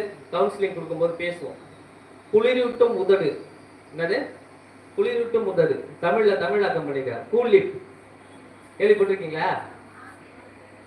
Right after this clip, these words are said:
தலகாணி மாதிரி சின்னதா இருக்கும், அதை எடுத்து இந்த பக்கம் வச்சுக்கிட்டா ஜிலு ஜிலுன்னு இருக்கும் சார். எப்படி? தலகாணி மாதிரி சின்னதா இருக்கும், எடுத்து இந்த பக்கத்துல வச்சு ஜிலு ஜிலுன்னு இருக்கும். அவன் சொல்றான்.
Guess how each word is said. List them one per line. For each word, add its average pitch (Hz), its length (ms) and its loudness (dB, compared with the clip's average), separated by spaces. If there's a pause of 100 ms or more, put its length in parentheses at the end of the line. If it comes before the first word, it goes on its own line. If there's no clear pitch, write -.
(720)
தலகாணி 220 380 2
மாதிரி 208 200 0
சின்னதா 202 340 4
இருக்கும், - 300 0 (260)
அதை 170 200 0
எடுத்து 202 260 2
இந்த 196 120 -4
பக்கம் 190 260 -6
வச்சுக்கிட்டா 190 420 -4 (500)
ஜிலு 202 220 4
ஜிலுன்னு 226 280 6
இருக்கும் 160 240 0
சார். 143 340 -4 (580)
எப்படி? 175 260 2 (540)
தலகாணி 202 440 0
மாதிரி 185 400 2
சின்னதா 202 460 -2
இருக்கும், 185 400 -6 (460)
எடுத்து 208 260 -2
இந்த 196 120 -4
பக்கத்துல 196 280 -2
வச்சு 190 260 4
ஜிலு 202 160 4
ஜிலுன்னு 202 280 4
இருக்கும். - 240 -8 (640)
அவன் 143 200 -6
சொல்றான். 190 320 0